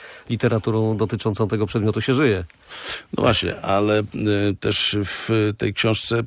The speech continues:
Speaker 2: jest dużo, y, faktów takich związanych, y, z, na przykład z emigracją, czyli kto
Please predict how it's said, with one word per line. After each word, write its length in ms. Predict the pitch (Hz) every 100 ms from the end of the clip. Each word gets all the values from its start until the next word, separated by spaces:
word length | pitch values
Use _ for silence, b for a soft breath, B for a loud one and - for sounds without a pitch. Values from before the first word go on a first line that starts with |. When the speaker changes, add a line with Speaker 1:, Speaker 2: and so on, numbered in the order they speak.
| -
Speaker 2:
jest 360 | 110 110 110 104
dużo, 320 | 113 113 107 - - 107
y, 40 |
faktów 600 | 98 110 - - 107 -
takich 340 | - 107 - 104
związanych, 800 | 104 101 107 104 107 - - -
y, 220 | - 53
z, 520 | 110 - 80 55 104
na 100 | 58
przykład 260 | - - 107
z 40 |
emigracją, 520 | 117 123 156 143 - - -
czyli 420 | - 50 50 - - _ _
kto 300 | - 117 113